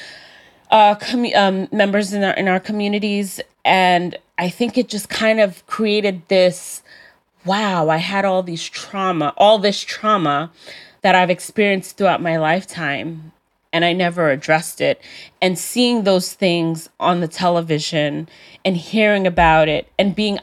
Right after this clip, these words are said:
isolated from their families because of covid really opened up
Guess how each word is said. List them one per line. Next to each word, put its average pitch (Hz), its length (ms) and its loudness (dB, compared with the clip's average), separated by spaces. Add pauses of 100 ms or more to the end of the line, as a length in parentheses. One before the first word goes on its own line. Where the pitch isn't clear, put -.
isolated 175 880 0
from 170 240 -2
their 165 160 0
families 175 560 -4
because 165 320 -8
of 151 160 -8
covid 151 640 0 (960)
really 220 580 2 (320)
opened 202 480 0
up 175 320 4